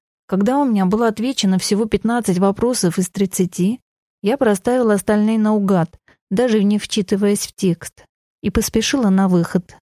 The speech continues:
быстрее успокаивая дочь. Вечером того же дня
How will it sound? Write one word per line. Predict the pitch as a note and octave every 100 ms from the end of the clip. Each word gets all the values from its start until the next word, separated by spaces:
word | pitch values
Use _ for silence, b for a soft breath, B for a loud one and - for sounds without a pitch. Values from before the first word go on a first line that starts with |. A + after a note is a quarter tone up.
| _ _ _
быстрее | G3 F#3+ - F#3+ F3+
успокаивая | F3+ G3 F#3 F#3 F3 F3 F#3
дочь. | F#3 F3+ F3+ - - _ _ _ _ _ _ _ _ _
Вечером | G3 A3+ D#4 G3 F3+ F3
того | F#3+ F#3+
же | G3
дня | F#3+ G3+ A#3 D4+